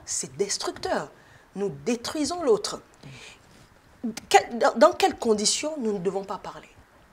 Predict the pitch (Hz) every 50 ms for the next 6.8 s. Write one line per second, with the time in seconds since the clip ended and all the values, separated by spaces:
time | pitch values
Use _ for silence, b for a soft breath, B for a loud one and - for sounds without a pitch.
0 | _ _ _ _ _ _ _ _ _ _ _ - 180 - - - 311 - - -
1 | - - 143 131 - - - _ _ _ - - 254 233 226 220 220 - 185 170
2 | 190 254 294 285 - 240 214 185 160 - - 175 - - 220 202 185 170 156 160
3 | - - - - - - - - _ b b b b b b b - 294 294 277
4 | 269 240 - - 185 185 196 190 208 247 269 311 311 B B B B B B -
5 | - 208 202 185 175 - - - - - - 196 180 240 240 - 214 190 180 185
6 | 202 196 202 - 226 196 202 190 190 - - 247 269 285 302